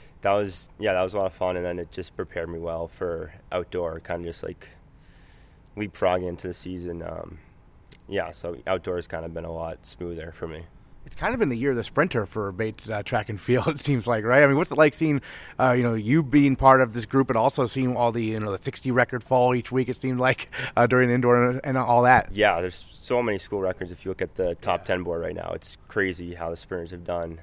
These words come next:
Speaker 1: Really talented, dedicated group. Um, but if it, whether we're in the gym or on the track, we just kinda keep it loose, try to have fun, and it's been a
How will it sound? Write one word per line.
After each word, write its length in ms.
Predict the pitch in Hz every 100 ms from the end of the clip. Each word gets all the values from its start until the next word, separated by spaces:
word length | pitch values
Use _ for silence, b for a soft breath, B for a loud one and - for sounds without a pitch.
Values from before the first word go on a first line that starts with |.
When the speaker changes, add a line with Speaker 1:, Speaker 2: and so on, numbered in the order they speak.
| - -
Speaker 1:
Really 220 | 104 110
talented, 480 | 104 95 90 90 95
dedicated 440 | 87 90 - 90 85
group. 280 | 90 87 - - - b b b b b -
Um, 220 | 90 85
but 100 | 90
if 100 | -
it, 60 | 87 -
whether 200 | - 98
we're 80 | 98
in 80 | 98
the 80 | 92
gym 320 | 90 95 92
or 60 | 90
on 100 | 87
the 60 |
track, 340 | 80 90 85 87
we 60 |
just 160 | 85 80
kinda 280 | 87 85 82 -
keep 200 | - 107
it 40 | 95
loose, 320 | 92 87 -
try 180 | 92 87
to 40 |
have 180 | 87 82
fun, 260 | - 82 82
and 120 | 82
it's 160 | 82
been 220 | - 85 85
a 200 | 85